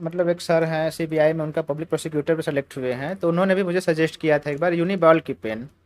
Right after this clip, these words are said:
पर मैं उससे लिखा नहीं। पर अभी हाल ही में गया था एक दोस्त के लिए पेन खरीदवाने यही, तो मैंने सोचा कि उसको भी ट्राई किया जाए।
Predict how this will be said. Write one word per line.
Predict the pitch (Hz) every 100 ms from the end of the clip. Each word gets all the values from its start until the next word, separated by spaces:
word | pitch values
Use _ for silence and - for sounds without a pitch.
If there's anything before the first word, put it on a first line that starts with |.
| _ - _
पर | 165 170
मैं | 185
उससे | 180 214
लिखा | 185 156 -
नहीं। | 185 170 202
पर | 208
अभी | 190 190
हाल | 180 175
ही | 185
में | 190
गया | 175 175
था | 175
एक | 175
दोस्त | 156 160 -
के |
लिए | 165
पेन | 160 156 160
खरीदवाने | 151 147 139 147
यही, | 139 123 139 196 _ _ _ _
तो | 180
मैंने | 175 196
सोचा | 190 202
कि | 196
उसको | 180 175 196
भी |
ट्राई | 190 180 175
किया | 175 160
जाए। | 151 139